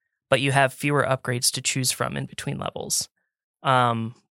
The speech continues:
but that extra H P is the only thing that got me to the last level. And I'm gonna really cut it short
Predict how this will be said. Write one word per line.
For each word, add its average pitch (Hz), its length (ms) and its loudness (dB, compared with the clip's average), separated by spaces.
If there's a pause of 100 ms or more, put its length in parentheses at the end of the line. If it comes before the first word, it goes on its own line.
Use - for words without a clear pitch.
but 127 280 6
that 139 200 0
extra 135 280 -2
H 131 220 -2
P 127 160 0
is 117 100 0
the 120 220 -4
only 131 300 4
thing 120 240 -2
that 120 100 -6
got - 180 -4
me 127 100 -8
to - 80 -10
the 131 100 -6
last - 260 -2
level. - 340 -6 (1400)
And 156 120 4
I'm 160 80 4
gonna 208 180 6
really 170 320 2
cut 165 180 0
it 120 100 -2
short 151 360 4